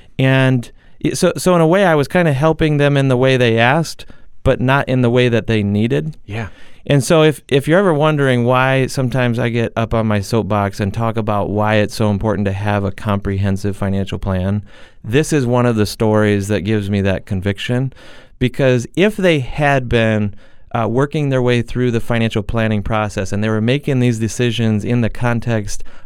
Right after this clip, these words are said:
Speaker 1: of one plan,
Speaker 2: Mm-hmm.
Speaker 1: then I don't think they would have come to these conclusions.
Speaker 2: Yeah.
Speaker 1: Because the right questions would be asked instead of me kinda hearing the story after all these things were done, you know, in their next annual review or semi-annual review or whatever.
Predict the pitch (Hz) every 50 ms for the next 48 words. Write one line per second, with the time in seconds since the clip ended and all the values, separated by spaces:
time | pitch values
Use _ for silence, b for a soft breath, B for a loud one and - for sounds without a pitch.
0 | b - 117 110 101 101 101 113 117 123 120 110 - - 117 113 110 104 95 90
1 | 92 95 B B B B B B B B 85 82 - 127 127 120 - 139 151 185
2 | 214 220 208 - - - 175 170 151 - 151 147 139 147 143 135 - - - 139
3 | 131 123 117 107 117 117 110 - - 101 98 - 104 95 90 85 - - - -
4 | - - - - B B B B B B - 143 131 - - 160 139 135 151 143
5 | 151 175 196 196 - - 170 151 143 - - 147 131 120 110 117 123 117 117 110
6 | 117 110 104 104 107 107 113 127 135 - - - - b b b b b b -
7 | 135 127 113 - - - 151 147 147 143 139 127 127 131 135 151 160 151 - 160
8 | 147 135 123 113 120 143 143 143 143 143 135 123 123 113 - - - 135 131 131
9 | 131 123 - - 120 120 131 135 - - - 131 123 123 127 127 127 120 127 123
10 | 120 117 - 127 123 123 117 110 120 117 110 117 113 117 123 131 139 131 120 -
11 | - - 123 120 120 120 123 123 120 120 120 117 117 123 120 - - - - b
12 | b b b b - 113 120 120 120 120 123 120 117 123 120 110 117 120 123 123
13 | 127 127 120 113 - - 123 120 117 117 117 113 117 120 117 117 117 110 107 117
14 | 113 117 117 113 117 117 117 113 123 123